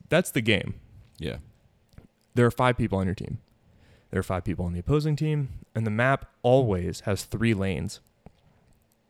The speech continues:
Speaker 1: And when we say lanes, we mean there are three paths to the opposing team's base.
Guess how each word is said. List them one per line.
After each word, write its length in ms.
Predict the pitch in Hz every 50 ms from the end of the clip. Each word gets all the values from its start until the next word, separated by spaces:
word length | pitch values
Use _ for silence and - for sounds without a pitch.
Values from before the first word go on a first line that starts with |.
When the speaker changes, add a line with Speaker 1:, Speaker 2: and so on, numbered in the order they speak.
| _ _ _
Speaker 1:
And 100 | - 117
when 120 | 113 117 117
we 60 | 117
say 160 | 113 - 120
lanes, 420 | 110 104 110 117 113 107 104 104 -
we 120 | 110 107
mean 180 | 104 101 101 101
there 140 | 101 101
are 40 | 101
three 280 | - - - 123 117 113
paths 640 | - - 113 113 107 101 95 95 95 90 - - -
to 100 | - 107
the 160 | 92 101 104
opposing 600 | 104 - - 110 95 92 95 101 101 110 113 117 -
team's 320 | - - 104 95 95 -
base. 360 | - - - - 107 - -